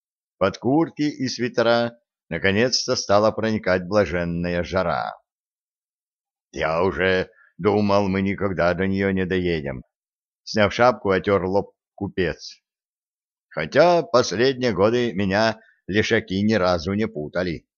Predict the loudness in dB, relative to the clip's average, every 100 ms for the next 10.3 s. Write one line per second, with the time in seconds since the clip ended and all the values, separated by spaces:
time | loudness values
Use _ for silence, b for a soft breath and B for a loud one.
0 | _ _ _ _ 2 6 6 4 4 6
1 | 6 2 -2 0 0 2 4 4 4 2
2 | 2 2 0 -6 -4 -6 -2 0 0 0
3 | 0 0 0 -2 -4 -4 -2 -6 -12 _
4 | _ _ 0 2 4 4 2 2 0 -2
5 | -8 _ _ _ _ _ _ _ 2 4
6 | 6 4 2 0 0 2 2 4 2 2
7 | 0 2 2 2 -2 -6 -14 _ _ _
8 | _ -2 2 2 2 -2 -2 0 0 0
9 | -6 0 2 2 -2 -16 -10 -4 -2 -2
10 | -6 -10